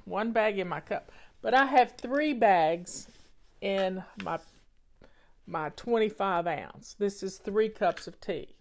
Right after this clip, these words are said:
So I have three bags in here for three cups of tea. And I can pour some more hot water in it and make more tea. And I have a cup, uh,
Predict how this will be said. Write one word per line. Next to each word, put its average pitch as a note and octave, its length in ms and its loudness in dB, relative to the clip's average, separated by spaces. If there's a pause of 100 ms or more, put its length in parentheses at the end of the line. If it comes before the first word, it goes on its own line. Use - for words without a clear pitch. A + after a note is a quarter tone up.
(420)
So F3 260 -2
I F#3 80 2
have F3+ 240 -2
three A#3 320 -2
bags G3 480 4
in F3+ 140 -6
here F3+ 320 -4
for E3 180 -12
three F3+ 300 -6
cups - 340 -6
of - 140 -14
tea. - 320 -12 (880)
And G3 120 0
I C#4+ 120 4
can E4 140 -2
pour E4 220 4
some D#4 180 -4
more A#3 160 4
hot G#3+ 200 0
water G3 300 2
in E3 160 -4
it D#3 100 -10
and F3+ 180 -6
make F3+ 240 -4
more G3 280 -4
tea. - 340 -18 (640)
And F#3 140 -2
I F#3 60 -2
have G#3 260 -2
a F#3 160 0
cup, G#3+ 400 2
uh, C3+ 180 2